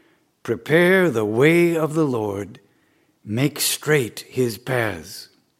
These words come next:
John wore clothing made of camel's hair and had a leather belt around his waist. His food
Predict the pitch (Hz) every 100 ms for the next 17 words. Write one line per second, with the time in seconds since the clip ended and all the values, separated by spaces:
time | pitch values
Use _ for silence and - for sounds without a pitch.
0 | _ _ _ _ _ _ _ _ _ _
1 | _ - - - 208 233 185 165 156 151
2 | 151 180 196 151 131 120 117 - _ _
3 | _ _ - 120 147 165 127 131 180 214
4 | 107 87 82 - 98 92 80 _ _ _
5 | _ _ _ _ - 104 151 135 117 139
6 | 156 127 101 139 165 143 110 101 113 117
7 | 101 90 120 143 - - - _ _ _
8 | _ _ _ _ _ _ _ _ _ _
9 | _ _ _ - 113 - 147 165 202 196